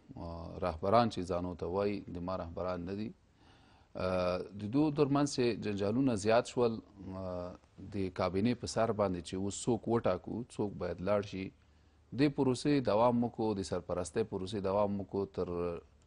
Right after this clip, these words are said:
عین تر یو کاله پورې. تاسې شاهدان یې، د افغانستان خلک شاهدان دي. بالاخره چې بله کابینه یې موږ ته راوړله، اه، راغی خپله او ویې ویل چې دغه کابینه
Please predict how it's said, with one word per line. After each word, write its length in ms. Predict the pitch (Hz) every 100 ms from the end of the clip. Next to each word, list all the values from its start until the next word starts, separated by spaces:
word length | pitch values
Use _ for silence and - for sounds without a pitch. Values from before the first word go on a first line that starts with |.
| _
عین 180 | - 123
تر 140 | 117 101
یو 220 | 113 123
کاله 300 | - 104 95
پورې. 280 | 87 87 85
تاسې 260 | 87 87
شاهدان 520 | - 90 90 98 110
یې، 60 | 92
د 60 | 85
افغانستان 480 | 80 82 - 90
خلک 280 | 85 85 87
شاهدان 480 | - 82 80 78 78
دي. 100 | - - _ - - - - -
بالاخره 440 | 135 160 151 147
چې 100 | 147
بله 280 | 120 139 143
کابینه 360 | 131 104 110 131
یې 100 | 123
موږ 160 | 127 120
ته 100 | 98
راوړله، 460 | 107 123 104 95 139 - - - _ _
اه، 560 | - 90 90 92 90 87 - - - - _ _ -
راغی 460 | 95 107 135 131 120
خپله 460 | - 117 113 110 - - _ -
او 340 | 104 98 95
ویې 180 | 117 131
ویل 220 | 120 117
چې 340 | 110 107 101 98 - - -
دغه 240 | 120 131 120
کابینه 560 | - 95 87 98 104